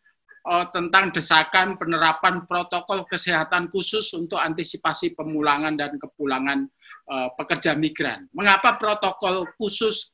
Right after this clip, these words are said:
eh, eh, protokol kesehatan khusus? Karena ini untuk menghindari stigma ya. Memang mereka juga harus melewati protokol kesehatan ini, tapi tidak boleh didasarkan pada prasangka bahwa mereka,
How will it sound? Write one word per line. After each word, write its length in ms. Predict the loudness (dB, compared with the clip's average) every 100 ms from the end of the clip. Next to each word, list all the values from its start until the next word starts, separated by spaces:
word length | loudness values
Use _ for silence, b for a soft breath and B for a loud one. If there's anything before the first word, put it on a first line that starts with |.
| -20
eh, 320 | -10 -8 -8 _ _
eh, 260 | 2 4 2 0
protokol 480 | -2 0 -2 -2 -4
kesehatan 560 | -4 -2 -2 0 -4 -4
khusus? 400 | -6 -4 -6 -8 B B
Karena 320 | 2 4 4
ini 320 | 2 2 2
untuk 320 | 0 -4 -2 0
menghindari 480 | 0 4 4 4
stigma 640 | 0 -4 -6 -6 -4 -4 -4
ya. 160 | -6 -16 _ _ 2
Memang 400 | 6 6 4 2
mereka 320 | 2 2 -2 -2
juga 240 | 0 2
harus 240 | 2 0
melewati 640 | 2 2 4 2 2 -2 0
protokol 560 | -4 -2 -4 -2 -6 -6
kesehatan 680 | -6 -4 -2 -2 -2 -4 -6
ini, 160 | -12 0
tapi 400 | 0 2 -2 -2 B B
tidak 400 | 0 2 2 2
boleh 240 | 4 2
didasarkan 800 | 0 0 2 2 0 0 0 0
pada 320 | -2 -2 -4 -4 -4
prasangka 640 | -2 0 -2 -2 -2 -2
bahwa 400 | -2 -2 0 0
mereka, 640 | 0 -4 -4 0 2 2